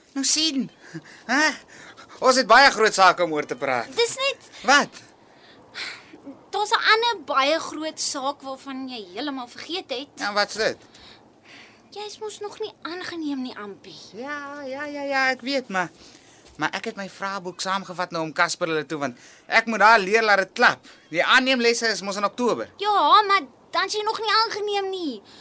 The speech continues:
Speaker 2: So sorg eers dat jy aangeneem is en dan kan jy weer hieroor met my gesels.
Speaker 1: Ja, maar Oktober is nie so ver weg nie, Annetjie. Dis nou al Augustus.
Speaker 2: Ampie, trou is groot sake. Dis hoekom die groot mense sê trou is die perdekoop nie.
Speaker 1: Nou ja, wie stry?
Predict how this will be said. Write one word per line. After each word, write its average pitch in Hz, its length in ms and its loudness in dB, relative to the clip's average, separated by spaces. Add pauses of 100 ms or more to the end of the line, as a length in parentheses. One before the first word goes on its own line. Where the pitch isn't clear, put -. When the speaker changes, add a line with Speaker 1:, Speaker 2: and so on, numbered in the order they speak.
(140)
Speaker 2:
So - 140 -14
sorg 415 540 -4
eers 330 200 -8
dat 330 120 -12
jy 370 80 -8
aangeneem 330 540 -4
is 359 140 -8 (340)
en 226 180 -14
dan 277 220 -2
kan 403 120 -6
jy 359 100 -8
weer 277 200 -4
hieroor 254 240 -6
met 226 160 -14
my 202 120 -12
gesels. - 220 -16
Speaker 1:
Ja, - 100 -8
maar - 140 -10 (100)
Oktober 285 420 -2
is 311 100 -6
nie 311 120 -8
so 311 120 -4
ver 269 280 0
weg 254 220 0
nie, 247 160 -4
Annetjie. 220 360 -2
Dis 240 120 0
nou 233 180 4
al 262 100 8
Augustus. 262 600 2
Speaker 2:
Ampie, 415 600 0 (720)
trou 587 280 -2
is - 100 -2
groot 508 520 -4
sake. 294 680 -6 (440)
Dis 427 220 -2
hoekom 508 200 -6
die 539 100 -10
groot 427 280 -6
mense 392 260 -8
sê 427 300 -6
trou 403 340 -4
is - 160 -10
die 370 80 -10
perdekoop 285 720 -6
nie. - 180 -16 (120)
Speaker 1:
Nou 226 120 -6
ja, 254 280 0
wie 254 120 -8
stry? 240 440 -2